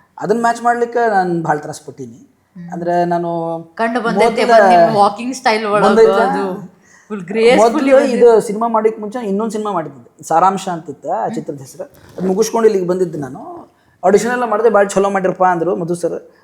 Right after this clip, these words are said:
Speaker 1: ಅದ್ರ ಕೊನೆಗೆ ಒಂದು ಮಾತು ಹೇಳಿದ್ರು, "ಆಂಟಿ ಥರ ಕಾಣ್ಲಿಕತ್ತೀರಿ ನೀವು, ಹೊಸಿ ಕಷ್ಟ ಐತಿ, ಏನ್ ಮಾಡೋದು?"
Speaker 2: ಹ್ಮ್.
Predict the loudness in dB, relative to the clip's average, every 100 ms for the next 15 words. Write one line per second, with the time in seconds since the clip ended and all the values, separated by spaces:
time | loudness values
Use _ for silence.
0 | _ -2 0 0 0 0 0 0 -2 0
1 | 0 0 -4 -6 -6 -8 -10 -10 -10 -10
2 | -12 -12 -12 -12 -20 _ _ -12 -8 -8
3 | -6 -8 -6 -4 -4 -4 -6 -10 -18 -20
4 | _ -16 -14 -16